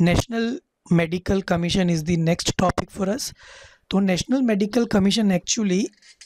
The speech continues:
स-, इसकी जो, इसको डिफाइन दो हज़ार उन्नीस में ही कर दिया गया था, उसको सेटअप दो हज़ार बीस में किया गया है। तो आने वाली जो भी मेडिकल से रिलेटेड एग्जाम होगी, वो अब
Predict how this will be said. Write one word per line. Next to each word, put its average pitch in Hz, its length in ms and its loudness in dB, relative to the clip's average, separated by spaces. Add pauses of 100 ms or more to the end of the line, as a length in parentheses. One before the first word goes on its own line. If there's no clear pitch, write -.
(100)
स-, - 300 -4 (640)
इसकी 220 240 0
जो, 247 360 2 (760)
इसको 240 220 2
डिफाइन 226 560 0 (120)
दो 190 140 4
हज़ार 208 180 0
उन्नीस 196 380 2
में 196 100 2
ही 208 80 2
कर 190 180 -2
दिया 175 220 0
गया 165 200 -2
था, 240 200 -6 (380)
उसको 214 300 0
सेटअप 226 540 0
दो 196 140 2
हज़ार 190 260 -2
बीस 175 340 -4
में 180 100 -2
किया 156 240 2
गया 151 200 2
है। 156 100 0 (380)
तो 196 60 2
आने 170 240 0
वाली 220 200 2
जो 185 280 2
भी 220 180 -4
मेडिकल 202 680 0
से 202 260 0
रिलेटेड 185 440 2
एग्जाम 170 420 0
होगी, 185 280 -2
वो 175 200 0
अब 175 40 -4